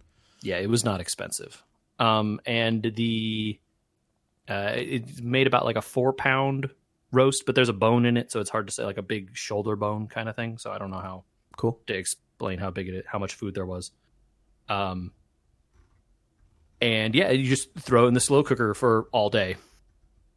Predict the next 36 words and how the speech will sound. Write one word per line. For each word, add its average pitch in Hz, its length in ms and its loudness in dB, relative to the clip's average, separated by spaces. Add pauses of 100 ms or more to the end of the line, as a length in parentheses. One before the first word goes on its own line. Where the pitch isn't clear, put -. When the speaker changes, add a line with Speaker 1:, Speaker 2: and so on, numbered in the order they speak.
(600)
Speaker 1:
Um, 101 460 2 (640)
wow, 95 360 4 (180)
this - 200 0
is 95 80 -8
really 92 200 0
good. 87 260 -4 (340)
Speaker 2:
<laughs> - 640 8 (840)
Speaker 1:
Uh, 135 180 8
and 139 100 8
then 143 80 8
you 139 80 4
just 131 140 0
shred 131 220 8
it 127 80 6
up, - 280 2
uh, 113 240 2
you 113 80 0
know, 110 320 0
uh, - 40 -8
after 110 580 0
it's, 101 160 -4
it's 107 220 -8
done 107 180 -2
cooking, 147 260 -2
you're 110 120 -2
ready 104 160 -2
to - 60 -10
eat 135 120 2
it. - 220 -4 (1120)
And 101 180 -2
just 104 160 -4
take 110 140 2
a 107 40 2
big 101 180 0
ol' 110 360 2 (540)
juicy 117 560 2